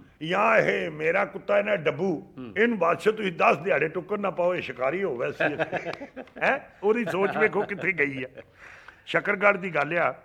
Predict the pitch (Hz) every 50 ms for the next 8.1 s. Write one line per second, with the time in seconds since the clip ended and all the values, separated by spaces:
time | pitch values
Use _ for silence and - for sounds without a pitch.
0 | 123 117 127 113 90 - - _ _ _ _ _ _ _ _ - 165 165 156 -
1 | 131 - 175 185 185 196 185 180 151 143 143 131 123 127 131 131 139 147 147 165
2 | 165 127 104 - - - - - - - _ - 160 156 139 127 127 135 135 127
3 | - - 156 165 160 143 - 131 143 147 170 170 - 147 117 104 113 131 139 131
4 | 127 135 139 139 143 135 - 147 147 139 135 127 120 107 - - 117 - 135 139
5 | 143 147 143 139 113 113 98 95 113 113 - 110 98 90 85 87 87 _ _ _
6 | _ _ _ _ - 110 101 - - 85 76 _ - 120 147 147 - 139 135 -
7 | 143 131 120 123 123 - - - - 156 147 131 143 127 110 104 101 90 92 90
8 | 87